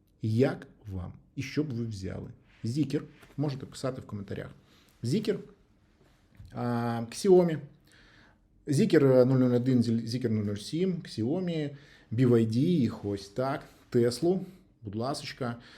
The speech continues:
е, B M W I п'ята, B M W I четверта,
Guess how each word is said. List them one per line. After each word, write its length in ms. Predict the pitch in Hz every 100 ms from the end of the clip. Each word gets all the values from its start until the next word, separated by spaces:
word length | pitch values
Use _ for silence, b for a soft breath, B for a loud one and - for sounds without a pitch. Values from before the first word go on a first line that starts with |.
| B B
е, 100 | 104
B 40 |
M 220 | 117 139 139
W 220 | 139 131
I 100 | 113
п'ята, 420 | 120 123 160 127
B 60 | 110
M 180 | 110
W 200 | 113 -
I 80 | 113
четверта, 640 | - - 120 180 175 127